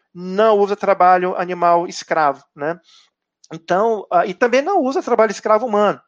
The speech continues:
E lá a gente sabe que, que tem muito trabalho escravo, né? Ah, então, quando você comprar um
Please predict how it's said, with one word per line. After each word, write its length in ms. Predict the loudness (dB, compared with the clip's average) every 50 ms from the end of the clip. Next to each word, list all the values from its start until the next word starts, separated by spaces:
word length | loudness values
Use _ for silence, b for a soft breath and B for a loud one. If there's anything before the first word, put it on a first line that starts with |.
| _ _ _ _ _ _ _
E 100 | -4 -4
lá 340 | -2 2 2 4 4 4 4
a 80 | 2
gente 200 | 0 -2 -2 -6
sabe 320 | -4 0 2 2 2 2 0
que, 280 | -6 -10 -12 -12 -12 _ _ _ _ -18
que 120 | -18 -18
tem 260 | -10 _ -4 -2 -2
muito 300 | -2 -6 -8 -8 -8 -10
trabalho 380 | -8 -4 -4 0 2 2 0 0
escravo, 460 | -2 -8 -8 -6 -6 -6 -6 -10 _ _ _ _ _ _ _ _ _ _ _ _ _
né? 240 | -12 -10 -10 -10 -12 _ b b b b b b b b b b -6
Ah, 580 | -2 -2 0 2 2 2 2 2 2 2 0 -2
então, 180 | 0 0 0
quando 180 | 0 0 0 0
você 220 | 0 -4 -4 -6
comprar 640 | -6 -4 -6 -6 -2 2 2 4 4 4 2 0 -2 _ -16
um 680 | -14 -14 -12 -12 -12 -12 -12 -12 -12 -14 -14 -16 -16 -18